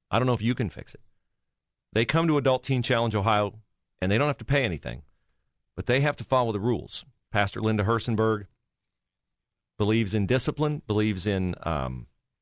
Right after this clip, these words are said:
a regimen daily, but most of all believes in the love of Jesus, changing people's hearts, changing people's awareness of who they are and what they were created to be.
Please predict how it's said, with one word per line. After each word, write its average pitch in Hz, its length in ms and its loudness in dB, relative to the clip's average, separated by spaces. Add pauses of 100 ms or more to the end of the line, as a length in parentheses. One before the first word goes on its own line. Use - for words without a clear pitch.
(540)
a 90 80 0
regimen 120 560 2
daily, 123 380 0 (420)
but 120 100 2
most 208 220 2
of 143 60 2
all 139 120 6
believes 135 340 2
in 131 120 2
the 113 80 2
love 117 200 2
of 98 120 -4
Jesus, 87 400 -2
changing 107 360 0
people's 90 300 -4
hearts, 71 280 -6
changing 110 360 -2
people's 95 440 -4 (460)
awareness 110 460 0
of 82 80 -6
who 110 180 2
they 101 140 2
are 98 120 2
and 95 80 -2
what 92 120 -4
they 92 80 -4
were 85 120 -4
created 80 440 -4
to 69 60 -12
be. 62 240 -8